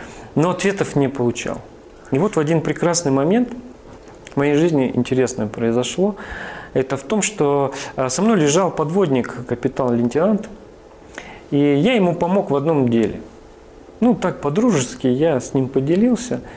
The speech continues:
И он мне сказал: «Знаешь, вот ты ищешь ответы верой, а есть у нас тут одна святая в госпитале,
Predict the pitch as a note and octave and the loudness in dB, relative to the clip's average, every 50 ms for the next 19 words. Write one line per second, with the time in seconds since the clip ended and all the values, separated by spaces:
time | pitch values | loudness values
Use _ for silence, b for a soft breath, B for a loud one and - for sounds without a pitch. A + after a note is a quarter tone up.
0 | B B B B B B B F3 D#3+ B B B B B B B - - - B2 | B B B B B B B -10 -10 B B B B B B B -6 -2 0 2
1 | D3 F3 F#3+ E3+ D3 C#3+ D3 D3 C3 - - C#3+ C3 C3+ B2+ B2+ D#3 G3+ G3+ D3 | 2 4 4 4 4 4 4 2 0 0 0 2 2 2 2 2 2 2 2 2
2 | - C3 A#2+ - - D#3 F3+ F#3+ F#3 - B2 - - B2+ - - B2 B2 A#2 - | 2 0 -2 -2 0 0 0 2 2 0 0 0 0 -2 0 0 0 0 0 0
3 | - A2 G#2 G#2+ A#2 A2 G#2 - - - - - - - - - - - - - | 0 -2 0 2 2 2 0 0 -4 -8 -14 -16 -20 -20 -20 -20 -20 -20 -20 -18
4 | - - A#2+ A#2+ C#3+ G3 F#3+ F#3+ - C#3+ C#3+ C#3+ C3+ - - - C#3 C#3 - - | -8 -4 0 2 2 2 0 0 0 0 0 0 -2 -2 -2 -2 -2 -2 -2 -6
5 | - - - - - - - A#2+ A#2 A#2+ C3 D#3 E3+ D#3 - - C3 B2 - F3+ | -18 -20 -20 -20 -16 -8 -4 -2 0 2 2 2 2 0 -2 -2 -2 -2 0 0
6 | F#3+ G3+ F#3+ C#3 G#2 F#2+ - - - - - - - - - - - - - - | 2 2 2 2 0 -2 -4 -10 -18 -20 -20 -20 -20 -20 -20 -20 -20 -20 -20 -20
7 | - - - - - - - - - - - - - A#2+ A#2 A#2+ A2+ - - - | -20 -20 -20 -20 -20 -20 -20 -20 -20 -20 -12 -6 -2 0 0 0 0 -2 -6 -12
8 | - - G2+ G2+ G2 - | -8 -6 -4 -4 -4 -6